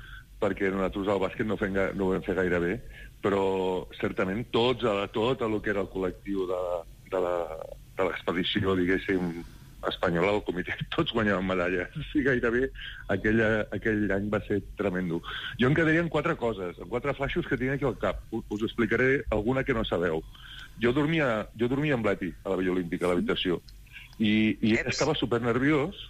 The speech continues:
i, i jo li deia, perquè ell és un home que no es posava nerviós abans dels aconteixements. I jo deia, "Però què, què et passa?"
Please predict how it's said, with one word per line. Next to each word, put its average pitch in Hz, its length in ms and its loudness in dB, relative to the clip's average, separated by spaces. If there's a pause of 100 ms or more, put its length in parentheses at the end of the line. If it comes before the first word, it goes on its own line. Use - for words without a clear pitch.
(520)
i, 120 80 2 (160)
i 117 160 4
jo 117 120 6
li 120 120 6
deia, 113 300 4 (260)
perquè 110 240 0
ell 117 100 2
és 120 40 -2
un 120 80 0
home 120 140 0
que 135 80 -2
no 123 80 0
es - 80 -6
posava 107 320 2
nerviós 110 320 0
abans 110 240 2
dels 92 120 -2
aconteixements. 92 720 -4
I 95 80 -6
jo 98 80 4
deia, 101 120 4
"Però 101 120 -2
què, 101 120 -2
què 123 80 2
et - 80 -12
passa?" 135 300 0